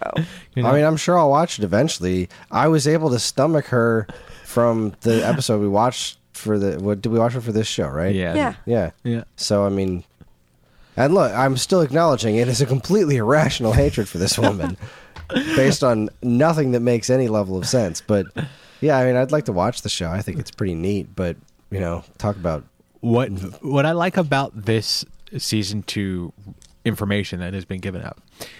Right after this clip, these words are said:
Speaker 2: uh, Killing Eve is pr-, is picking up exactly thirty-six seconds after the events of the season finale.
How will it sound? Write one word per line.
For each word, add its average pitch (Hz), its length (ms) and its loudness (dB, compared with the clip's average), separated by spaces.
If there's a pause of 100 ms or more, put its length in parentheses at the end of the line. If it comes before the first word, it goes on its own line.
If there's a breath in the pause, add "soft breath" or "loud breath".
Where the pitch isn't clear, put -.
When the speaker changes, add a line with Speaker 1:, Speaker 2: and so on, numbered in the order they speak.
(280 loud breath)
Speaker 2:
uh, 110 200 -2 (200)
Killing 160 320 0
Eve 123 520 0 (140)
is 117 140 -2
pr-, - 240 -2 (480)
is 135 160 -2
picking 170 340 0
up 123 220 0
exactly 113 840 0
thirty-six 156 1300 -2 (160)
seconds 117 1040 -4 (400 soft breath)
after 117 260 0
the 113 140 0
events 104 320 -2
of 95 60 -2
the 104 100 0
season 95 300 -2
finale. - 420 -10